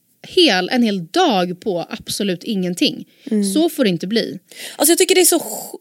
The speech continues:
Speaker 2: förlåt att jag överdriver, men,
Speaker 1: Ja.
Speaker 2: eller överdriver.
Speaker 1: Nej, kör.
Speaker 2: Avbryter, vad bra det går.
Speaker 1: <laughs>
Speaker 2: Eh,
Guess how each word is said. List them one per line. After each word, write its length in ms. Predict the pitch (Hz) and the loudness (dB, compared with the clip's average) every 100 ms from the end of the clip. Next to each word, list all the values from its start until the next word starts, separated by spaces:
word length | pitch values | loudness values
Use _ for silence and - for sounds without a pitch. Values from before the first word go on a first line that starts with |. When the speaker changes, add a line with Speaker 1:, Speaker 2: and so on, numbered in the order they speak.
| _ - | _ -10
Speaker 2:
förlåt 280 | - 294 262 | 0 2 4
att 80 | 220 | 2
jag 100 | 214 | 2
överdriver, 320 | 214 214 190 | 2 0 0
men, 140 | 202 | 0
Speaker 1:
Ja. 60 | 226 | 2
Speaker 2:
eller 120 | 240 | 2
överdriver. 420 | - 202 190 190 - | 2 2 -2 -8 -6
Speaker 1:
Nej, 200 | 214 208 | -6 -6
kör. 220 | - 196 202 | -8 -6 0
Speaker 2:
Avbryter, 520 | 233 202 240 240 - | 0 2 0 0 -2
vad 120 | 208 | 0
bra 160 | 214 202 | 0 0
det 80 | |
går. 120 | 190 202 - - | 0 -2 -2 -4
Speaker 1:
<laughs> 240 | - 359 | 0 2
Speaker 2:
Eh, 400 | 254 247 233 220 | 6 6 6 4